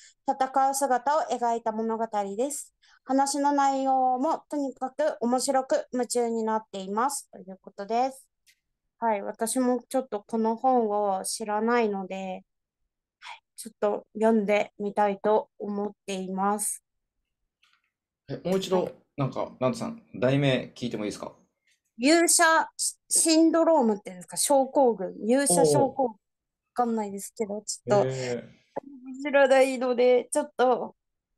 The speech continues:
Speaker 2: 大丈夫ですよ。沖縄大好きさん、またそんなマニアックなの読んでるんですね。
Speaker 1: はい。ちなみにですね、
Speaker 2: はい。
Speaker 1: 私、ラントがおすすめする本は、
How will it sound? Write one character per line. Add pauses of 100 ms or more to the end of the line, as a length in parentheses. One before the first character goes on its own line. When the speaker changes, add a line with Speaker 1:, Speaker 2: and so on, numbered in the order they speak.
Speaker 2:
大
丈
夫
で
す
よ。
沖
縄
大
好
き
さ
ん、
ま
た
そ
ん
な
マ
ニ
ア
ッ
ク
な
の
読
ん
で
る
ん
で
す
ね。 (640)
Speaker 1:
は
い。 (760)
ち
な
み
に
で
す
ね、 (100)
Speaker 2:
は
い。 (640)
Speaker 1:
私、
ラ
ン
ト
が
お
す
す
め
す
る
本
は、